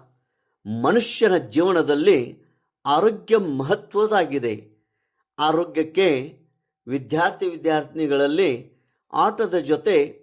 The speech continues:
ಪಾಠ ಬೇಕು, ಪಾಠದ ಜೊತೆ ಆಟ ಬೇಕು. ಕ್ರೀಡೆ ಇಲ್ಲದವನ ಬಾಳು ಹುಳ ಹತ್ತಿದ ಕಟ್ಟಿಗೆಯಂತೆ ಸರ್ವಜ್ಞರು ಒಂದು ಕಡೆ ಹೇಳಿದ್ದಾರೆ. ಅದಕ್ಕಾಗಿ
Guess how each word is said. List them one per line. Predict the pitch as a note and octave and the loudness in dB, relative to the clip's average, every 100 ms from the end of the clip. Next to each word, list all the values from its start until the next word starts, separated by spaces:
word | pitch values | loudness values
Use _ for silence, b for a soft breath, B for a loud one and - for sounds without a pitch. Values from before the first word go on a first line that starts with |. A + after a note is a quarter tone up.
| _ _ _ - | _ _ _ 0
ಪಾಠ | C#3 F#3 | 0 0
ಬೇಕು, | F3+ C#3+ C3 C3+ A#2 A#2 _ _ _ - | -2 -2 -4 -4 -12 -12 _ _ _ 0
ಪಾಠದ | D#3+ G#3 G#3+ E3 | 0 0 -4 -8
ಜೊತೆ | D#3+ D3+ D#3 F#3 G3+ G3+ _ _ | -6 -2 0 0 -2 -4 _ _
ಆಟ | D3 F#3 G#3+ | -2 0 0
ಬೇಕು. | G3 D3+ C#3 - A#2 A2+ _ _ _ _ _ _ _ | -4 -2 -4 -4 -12 -12 _ _ _ _ _ _ _
ಕ್ರೀಡೆ | A3 C4 B3 | -6 2 4
ಇಲ್ಲದವನ | A3+ - A3+ G#3+ G#3 F#3+ F#3+ F3+ | 4 0 -8 -2 0 0 0 0
ಬಾಳು | E3 G#2+ C#3 G3+ F3 D3 - - _ _ _ | -2 0 2 4 2 0 -6 -16 _ _ _
ಹುಳ | _ F3+ G#3+ | _ -4 -4
ಹತ್ತಿದ | F#3 G#3+ - G3+ F#3 E3+ | -6 -12 -10 -6 -6 -4
ಕಟ್ಟಿಗೆಯಂತೆ | B3 - G3+ F3+ F3+ E3 D#3+ D#3+ D#3 D3 | -8 -6 -6 -4 -4 -4 -4 0 0 0
ಸರ್ವಜ್ಞರು | - C3 C3 D#3+ D#3 D#3+ F#3+ D#3 C3+ b b b b | -4 -8 -2 -2 -2 -2 0 0 -2 b b b b
ಒಂದು | C#3 D#3 | -6 -4
ಕಡೆ | D#3 C#3 C#3+ | -4 -2 -2
ಹೇಳಿದ್ದಾರೆ. | B2 A2 B2 F#3 D3+ B2+ G#2+ G#2+ _ _ _ - | -2 -4 -6 -4 -2 -4 -4 -12 _ _ _ -8
ಅದಕ್ಕಾಗಿ | C#3 C#3 C#3 C3+ D#3+ D3+ B2+ | -6 -4 -2 0 0 -2 -4